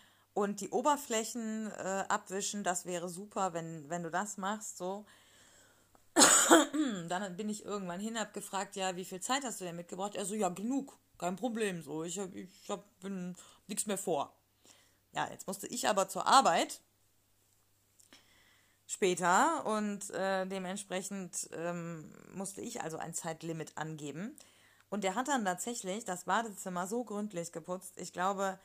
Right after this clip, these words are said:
also ich hab jetzt vorhin gesehen, so, okay, da sind so Fliesen direkt über dem Waschbecken, die hat er gar nicht abgewischt.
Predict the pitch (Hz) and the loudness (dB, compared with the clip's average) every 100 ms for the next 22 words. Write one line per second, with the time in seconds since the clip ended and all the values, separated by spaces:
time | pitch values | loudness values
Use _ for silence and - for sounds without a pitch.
0 | - _ _ - 233 185 202 196 - - | -20 _ _ 4 6 4 2 2 -2 -6
1 | - - 214 220 196 170 185 180 170 - | -6 -4 -2 0 0 -2 -4 -4 -6 -8
2 | - 233 214 175 170 165 156 156 214 220 | -8 -6 -4 -6 -6 -10 -12 -12 -10 -8
3 | 208 196 185 185 180 180 170 165 151 147 | -6 -6 -6 -10 -10 -8 -8 -8 -8 -6
4 | 180 - 170 - 151 139 147 135 143 226 | -6 -6 -8 -8 -6 -6 -6 -8 -4 -4
5 | - - - 180 226 - | -2 -4 -4 -4 -4 -4